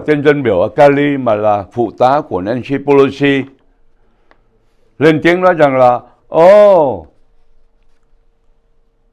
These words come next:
Da Trắng này bênh vực nhau, nhất là khi mà bênh vực cho thằng bé hai mươi mốt tuổi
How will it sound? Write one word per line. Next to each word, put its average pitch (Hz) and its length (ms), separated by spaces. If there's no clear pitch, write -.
Da 151 140
Trắng 165 300
này 143 100
bênh 147 240
vực 123 160
nhau, 131 340
nhất 175 180
là 143 160
khi 151 180
mà 131 120
bênh 147 240
vực 123 200
cho 151 160
thằng 123 180
bé 131 200
hai 165 140
mươi 147 120
mốt 170 260
tuổi 101 300